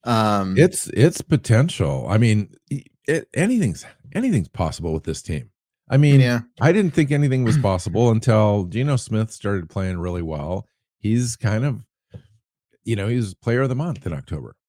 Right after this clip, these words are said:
Speaker 2: Um,
Speaker 1: Yeah.
Speaker 2: we've got two
Speaker 1: I
Speaker 2: rookies, uh, offensive and defensive rookie of the month in October, uh,
Speaker 1: And,
Speaker 2: and Ken
Speaker 1: and
Speaker 2: Walker
Speaker 1: offensive
Speaker 2: and Tariq
Speaker 1: player of the
Speaker 2: Woolen.
Speaker 1: month.
Speaker 2: And it's just crazy. Uh, so I'm,
Speaker 1: Yeah.
Speaker 2: I'm literally, I-,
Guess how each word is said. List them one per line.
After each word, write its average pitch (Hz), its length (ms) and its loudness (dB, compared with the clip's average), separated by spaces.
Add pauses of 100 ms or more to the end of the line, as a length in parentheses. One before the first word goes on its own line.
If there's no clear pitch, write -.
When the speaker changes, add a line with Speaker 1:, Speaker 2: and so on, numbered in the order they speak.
(180)
Speaker 2:
Um, 90 340 -4
Speaker 1:
Yeah. 269 160 0
Speaker 2:
we've 92 140 -4
got 104 220 -4
two - 120 2
Speaker 1:
I - 40 4
Speaker 2:
rookies, 104 500 -2
uh, 98 160 -4 (100)
offensive 107 520 0
and 101 160 -2
defensive 107 480 -4
rookie 110 360 0
of 98 220 -6
the 95 80 -4
month 98 400 -4
in 87 120 -6
October, 98 600 -4 (440)
uh, - 80 -8
Speaker 1:
And, 131 160 0
Speaker 2:
and 85 200 -8
Ken 139 120 2
Speaker 1:
and 127 100 2
Speaker 2:
Walker 117 160 4
Speaker 1:
offensive 101 260 2
Speaker 2:
and 131 100 -2
Tariq 101 100 0
Speaker 1:
player 147 240 4
of - 20 4
the - 60 4
Speaker 2:
Woolen. 110 120 0
Speaker 1:
month. 101 320 -6 (720)
Speaker 2:
And 101 200 -4
it's 101 280 -6
just 110 380 0 (120)
crazy. 139 400 0
Uh, 69 80 -6
so 101 320 -4 (140)
I'm, 127 240 0
Speaker 1:
Yeah. 165 140 -4 (220)
Speaker 2:
I'm 131 460 0
literally, 92 720 -2
I-, - 140 -20